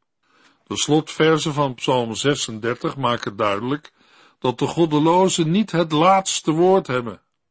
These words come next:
Wie zich van God niets aantrekt,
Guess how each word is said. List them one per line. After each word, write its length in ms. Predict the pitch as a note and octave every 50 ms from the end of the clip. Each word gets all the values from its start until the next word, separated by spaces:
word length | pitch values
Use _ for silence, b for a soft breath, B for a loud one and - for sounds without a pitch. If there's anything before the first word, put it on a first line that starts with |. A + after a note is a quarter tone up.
| _ _ _ _ _ _ _ _ _ _ _ _ _ _ _ _ _ _ _ _ _ _
Wie 200 | - C#3 F3+ E3
zich 300 | - - F#3+ F3 - -
van 240 | - E3+ D#3+ D#3 C#3
God 360 | - - F3+ F#3 F#3 - - E3
niets 460 | D3 C#3+ E3 F#3+ F3+ - - - -
aantrekt, 800 | - E3+ F3 F#3 F#3+ F3+ - - G#2+ G2 G2 F#2+ - - - _